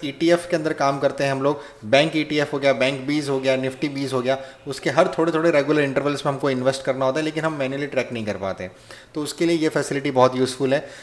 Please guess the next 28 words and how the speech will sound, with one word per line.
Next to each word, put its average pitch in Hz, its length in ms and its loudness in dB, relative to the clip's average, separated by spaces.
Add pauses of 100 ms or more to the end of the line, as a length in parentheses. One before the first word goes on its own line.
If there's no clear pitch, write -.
(160)
यहाँ 135 200 4
पर 170 140 4
हमको 170 260 2
order 143 260 4
window 147 240 -4
में 147 120 -4
जाना 135 220 0
है, 151 160 -4 (320)
कितनी 175 280 0
quantity 165 420 2
की 160 60 0
हमारी 143 260 2
capacity 135 440 -2
है। 135 60 0
मान 135 200 2
लीजिए 156 200 0
मेरी 151 160 -4
five 143 340 0
hundred 139 320 -6
quantity 131 380 -2
आज 131 140 2
मुझे 123 200 0
बाय 120 200 2
करनी 123 280 -4
है 123 100 -2
intraday 117 380 -2
के 117 100 -4
अंदर 123 320 -2